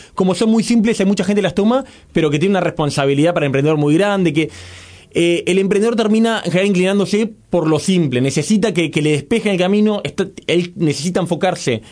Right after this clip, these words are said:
en la actividad, en la gestión de su emprendimiento, y nece-, y necesita que no,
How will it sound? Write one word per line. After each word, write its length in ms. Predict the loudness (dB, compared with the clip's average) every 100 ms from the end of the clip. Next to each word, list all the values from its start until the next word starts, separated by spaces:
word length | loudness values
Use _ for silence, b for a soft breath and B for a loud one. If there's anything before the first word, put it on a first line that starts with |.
| B
en 160 | -2
la 80 | 0
actividad, 500 | 0 0 2 2 0
en 80 | -2
la 120 | -4
gestión 280 | -4 -2 0
de 40 | 0
su 100 | -2
emprendimiento, 800 | 0 0 2 2 0 -2 -4 -4 B B B
y 100 | -2
nece-, 240 | 0 0 0
y 80 | 2
necesita 300 | 2 0 0
que 280 | 2 0 2
no, 880 | 0 2 0 0 0 0 0 -2